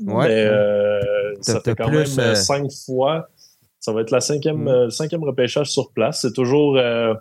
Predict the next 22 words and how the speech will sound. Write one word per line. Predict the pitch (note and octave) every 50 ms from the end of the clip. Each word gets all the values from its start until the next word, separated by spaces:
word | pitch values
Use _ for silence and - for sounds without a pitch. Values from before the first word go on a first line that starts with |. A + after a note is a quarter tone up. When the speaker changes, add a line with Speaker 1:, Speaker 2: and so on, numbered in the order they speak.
| _ _ _ _ _ _ _ _ _ _ _ _
Speaker 2:
toujours | - C#3 C3+ D#3 F#3 F#3+
assez | F#3+ E3+ - F3
excitant, | D#3 - - - - - - D3 C#3+ D#3+
là, | G3+ A3 F#3+
de, | D3 C3+ C3 B2+ B2+
de, | B2 B2+ B2 B2 B2 A#2+ A#2+ A#2+
de | A#2 A2+ A2+ A#2 A2+
savoir | A2+ - - C#3 A#2+ A2+ B2+ C#3+ D3 C#3+ C3 C3
un | -
peu | - - D3+
ce | D3 C#3+ -
qui | - B2+
va | A#2+ A#2+
se | A2+ - -
passer. | - A#2+ A#2 A2+ A2 - - C#3+ E3 A3 A#3+
Mais | G3+ C#3+ B2 A#2+ A2+
bon, | A2+ A2+ A#2+ A#2 A2 G#2+
disons | G#2+ G#2 G#2 A2 C#3+ D3+ C#3+
que | - C#3
c'est | A2+ - - A#2
le, | G#2+ G#2+ G#2+ G#2
le | G#2 G2+ G#2 G#2 G2+ G2+ G2